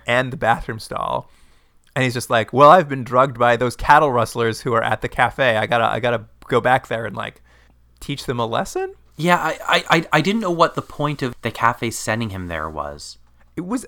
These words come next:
Speaker 1: <laughs> very unclear, I, I agree. Because we cut back to the cafe. Harry's waiting for the <laughs> sheriff to return from the bathroom. And Faye's delivered the sheriff's special to him, which is under a lid. You know how cafes serve <laughs> your food under a lid?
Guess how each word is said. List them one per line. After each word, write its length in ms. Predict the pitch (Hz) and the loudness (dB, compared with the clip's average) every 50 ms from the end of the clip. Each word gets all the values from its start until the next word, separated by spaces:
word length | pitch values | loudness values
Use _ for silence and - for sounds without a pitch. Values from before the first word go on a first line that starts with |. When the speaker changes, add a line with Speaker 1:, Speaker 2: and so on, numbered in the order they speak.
| _ _ - | _ _ 0
Speaker 1:
<laughs> 160 | - - - | 0 2 2
very 500 | 160 139 120 - 196 185 - - 190 - - | 0 0 2 4 6 6 6 4 2 0 0
unclear, 500 | 131 - 160 127 - 135 127 117 113 107 | -2 -4 -4 -8 -8 -4 -2 0 2 2
I, 120 | 104 104 | 2 0
I 120 | 107 107 107 | 0 -2 -2
agree. 440 | 107 107 107 110 110 110 107 104 98 - - - - - - | -2 -2 -2 -2 -2 -2 -2 -4 -4 -8 -14 -20 -20 -12 -8
Because 160 | 135 127 127 | -6 -4 -4
we 60 | 139 | 0
cut 220 | - - 196 - | 0 0 0 2
back 180 | 123 123 127 127 | 4 4 4 4
to 40 | - | 2
the 80 | 123 123 | -4 -4
cafe. 560 | - 123 110 104 - 110 107 101 98 98 95 - _ _ _ _ | -2 0 0 0 0 -2 -2 -2 -2 -4 -8 -10 _ _ _ _
Harry's 360 | - 143 139 143 147 143 131 | 2 4 4 4 4 2 0
waiting 320 | 123 123 120 123 123 120 117 | 2 2 2 2 2 -2 -6
for 420 | - - 117 107 110 110 107 104 | -8 -6 -4 0 0 0 0 0
the 200 | 104 107 117 110 | -2 -2 -4 -2
<laughs> 0 | |
sheriff 340 | - - - - 151 135 117 - | -2 -2 0 2 0 0 0 -4
to 80 | - | -6
return 220 | 156 - - - 151 | -6 -6 -4 -6 -6
from 120 | - 139 | -4 -4
the 60 | 117 110 | -6 -2
bathroom. 540 | 113 117 120 110 - 180 - 104 101 101 - - - - - - - - - _ - | 0 0 0 0 -2 -6 -8 -8 -8 -8 -12 -18 -20 -20 -20 -20 -20 -20 -18 _ -4
And 220 | - 113 110 107 - - _ _ | -2 -2 -2 -4 -8 -16 _ _
Faye's 340 | - - - 139 147 151 139 | -10 -4 -2 0 0 0 -2
delivered 680 | 135 143 131 117 117 120 127 131 131 127 123 120 117 - - | -4 -6 -4 -2 -2 -2 -2 -2 -2 -2 -4 -6 -8 -14 -14
the 100 | 131 117 | -12 -12
sheriff's 440 | 107 - - 120 117 117 117 107 - | -12 -8 -4 -2 -2 -2 -2 -6 -10
special 800 | - - - - - - - - - - 123 - - - 247 247 | -16 -16 -16 -16 -14 -14 -14 -10 -6 -4 -4 -4 -4 -6 -10 -10
to 180 | - - 254 226 | -8 -6 -4 -2
him, 220 | 254 285 311 285 | -2 -4 -4 -2
which 140 | 170 135 - | -4 -2 -2
is 100 | 156 - - | -2 -2 0
under 280 | 123 131 139 135 123 | 0 2 2 2 2
a 80 | 117 113 | 2 2
lid. 480 | 107 104 107 113 123 147 185 202 226 - _ _ _ _ _ _ - | 0 -2 -2 -2 0 0 0 -4 -6 -8 _ _ _ _ _ _ -10
You 120 | - 170 | -4 0
know 60 | 165 | 2
how 100 | 151 143 | 4 4
cafes 440 | - - - 117 - - 120 113 - | 4 4 2 2 2 2 -2 -2 -2
serve 240 | - 117 120 117 - | -4 -4 -4 -2 -4
<laughs> 60 | 110 | -2
your 160 | 120 131 117 | 0 0 0
food 260 | 104 - 139 127 123 113 | 0 -2 -2 0 0 0
under 260 | 95 - 135 117 120 | -2 -2 -2 -4 -4
a 120 | - - | -2 -2
lid? 320 | 127 123 - - 208 208 | -2 -2 -2 -2 -6 -6